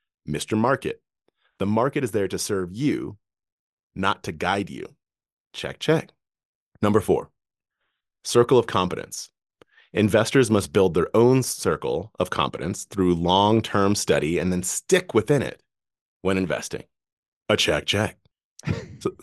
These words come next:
Speaker 1: <laughs> so those are the, those are the four principles. And then he mostly, he kinda hits on the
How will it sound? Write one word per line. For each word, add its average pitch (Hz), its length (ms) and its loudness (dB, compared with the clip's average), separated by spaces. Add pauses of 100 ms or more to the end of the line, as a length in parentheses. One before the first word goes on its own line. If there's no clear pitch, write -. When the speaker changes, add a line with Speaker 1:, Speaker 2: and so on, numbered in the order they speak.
(600)
Speaker 1:
<laughs> 131 100 2 (720)
so - 100 2
those 127 260 8
are 156 60 6
the, 110 240 2 (300)
those 131 180 8
are 151 40 -2
the 143 100 2
four 104 240 0
principles. - 560 -10 (480)
And 117 160 6
then 120 120 8
he 120 140 4
mostly, 123 440 4
he 104 100 0
kinda 123 240 0
hits 117 260 0
on 90 220 -2
the 80 360 -8